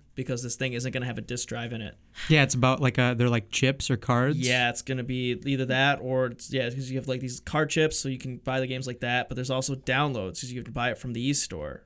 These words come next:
Speaker 1: right? So
Speaker 2: Okay.
Speaker 1: any of these older games that you would have to get, like the Mario Kart for Wii U or anything like that,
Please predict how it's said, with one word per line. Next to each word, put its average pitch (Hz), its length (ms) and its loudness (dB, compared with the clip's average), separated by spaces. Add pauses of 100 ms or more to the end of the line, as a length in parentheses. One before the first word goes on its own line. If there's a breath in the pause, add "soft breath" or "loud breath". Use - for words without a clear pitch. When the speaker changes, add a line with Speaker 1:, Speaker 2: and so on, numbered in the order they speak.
Speaker 1:
right? 117 380 -2
So 131 140 4
Speaker 2:
Okay. 127 120 0
Speaker 1:
any 156 160 2
of 160 60 0
these 151 200 2
older 147 300 2
games 135 460 -2
that 120 160 -6
you 139 80 0
would 139 80 -2
have 120 180 -6
to 120 80 -8
get, 120 420 -2 (440)
like 113 500 -6
the 120 120 -8
Mario 120 400 -4
Kart - 260 -6
for 127 160 -4
Wii 123 160 -2 (140)
U 123 220 -2
or 127 40 -2
anything 123 300 -6
like 113 160 -8
that, 123 340 -4